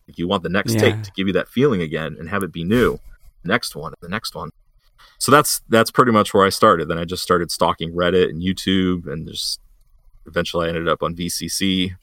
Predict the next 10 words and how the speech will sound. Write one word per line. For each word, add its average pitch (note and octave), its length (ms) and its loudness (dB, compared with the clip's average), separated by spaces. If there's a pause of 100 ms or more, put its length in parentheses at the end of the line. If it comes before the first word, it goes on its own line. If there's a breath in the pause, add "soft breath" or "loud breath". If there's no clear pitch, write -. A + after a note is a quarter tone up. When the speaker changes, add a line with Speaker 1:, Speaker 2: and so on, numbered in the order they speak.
(460)
Speaker 1:
you E2+ 80 -12
know, E2 120 -8
buying E2+ 440 0 (180)
tapes - 300 0
from F2 120 -4
everybody, F2 580 0
feeding F2+ 340 -4
my F2 140 -6
addiction. F2 540 -4 (260 soft breath)
Speaker 2:
Mm-hmm. G#2 360 0